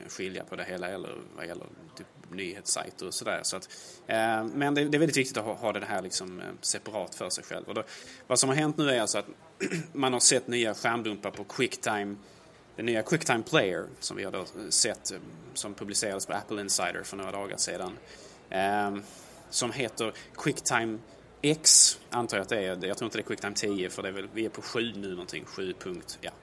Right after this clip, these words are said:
Så att det är QuickTime X Player då. Ehm, och det är alltså, ehm, det nya, eh, utseendet på, eh, me-, medieuppspelaren i Snow Leopard som kommer. Som fått ett,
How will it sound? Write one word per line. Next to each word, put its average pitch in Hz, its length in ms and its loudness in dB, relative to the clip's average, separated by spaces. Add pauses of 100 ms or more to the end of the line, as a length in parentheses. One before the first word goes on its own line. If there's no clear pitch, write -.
(360)
Så - 120 0
att 113 40 -2
det 120 60 2
är - 20 -2
QuickTime 123 540 0
X - 280 6
Player 95 420 2
då. 87 220 -2 (340)
Ehm, 104 540 2
och 107 160 -4
det 123 80 2
är 120 100 6
alltså, 107 260 2
ehm, 101 460 0 (160)
det 165 80 2
nya, 165 360 6
eh, 120 60 0 (800)
utseendet 120 520 0
på, 110 100 -4
eh, 101 60 -4 (960)
me-, 131 400 -2
medieuppspelaren 107 840 0
i - 200 -8
Snow 113 240 0
Leopard 95 260 -4
som 98 100 -8
kommer. - 360 -6 (880)
Som 107 160 -4
fått 107 180 -2
ett, - 180 -4